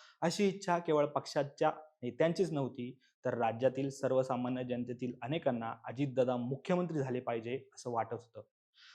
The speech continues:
कारण महाराष्ट्रातील समस्या जाणून घेण्याची आणि त्यावर ठोस उत्तरं शोधण्याची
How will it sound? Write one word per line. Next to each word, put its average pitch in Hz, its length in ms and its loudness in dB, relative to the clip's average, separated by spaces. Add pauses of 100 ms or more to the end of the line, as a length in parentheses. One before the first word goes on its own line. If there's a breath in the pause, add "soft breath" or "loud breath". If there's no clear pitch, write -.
(140 loud breath)
कारण 208 180 12
महाराष्ट्रातील 196 680 4
समस्या 165 440 0
जाणून 147 300 4
घेण्याची 135 420 -2 (180)
आणि 110 160 -12 (100)
त्यावर 135 380 6 (100)
ठोस 156 260 -2
उत्तरं 127 340 2
शोधण्याची 127 540 -4